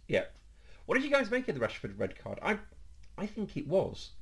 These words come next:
It looked bad. I know they, you show these things on a slow motion, but he raked his foot down his leg, didn't he? That really was a nasty one.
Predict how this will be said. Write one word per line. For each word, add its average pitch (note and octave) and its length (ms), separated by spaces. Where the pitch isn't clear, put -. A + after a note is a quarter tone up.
It C3+ 120
looked G3+ 240
bad. - 220
I C#3 80
know E3 120
they, C3+ 320
you C3 120
show C3+ 200
these A#2 200
things A#2 220
on G#2+ 100
a G#2 40
slow A#2+ 220
motion, A2 440
but - 200
he G4+ 140
raked F#3 300
his - 340
foot A#2+ 180
down A#2 200
his G#2 140
leg, A#2+ 260
didn't G2+ 180
he? F#2 100
That B2+ 200
really B2+ 340
was A2 180
a G#2 60
nasty A2 380
one. F2 180